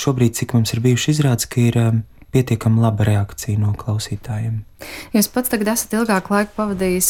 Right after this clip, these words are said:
Speaker 2: ārpus Latvijas, mācoties Anglijā mūziklu dziedāšanu. Jums kādreiz arī sanāk pašam tādas ilgas pēc mājām?
Speaker 1: Jā,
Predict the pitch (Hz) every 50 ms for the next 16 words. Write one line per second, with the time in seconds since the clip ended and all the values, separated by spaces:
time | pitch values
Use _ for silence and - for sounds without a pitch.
0 | 220 226 226 220 - - - 175 - 185 180 196 - - 175 156 147 165 190 190
1 | 196 180 - - 170 165 - - 165 160 160 - 180 175 190 202 202 196 185 175
2 | 170 165 165 165 175 185 202 202 202 185 - - 185 175 - 202 202 185 180 170
3 | - 185 - - - - - 190 196 202 - 233 220 202 190 180 180 185 185 180
4 | 165 - 196 202 233 254 262 - - 226 - 220 185 165 - 170 160 151 - -
5 | 175 180 180 190 - - - 175 - 180 175 175 175 180 180 170 165 165 170 -
6 | - - - - - - - - - - - - - - - 113 107 120 127 127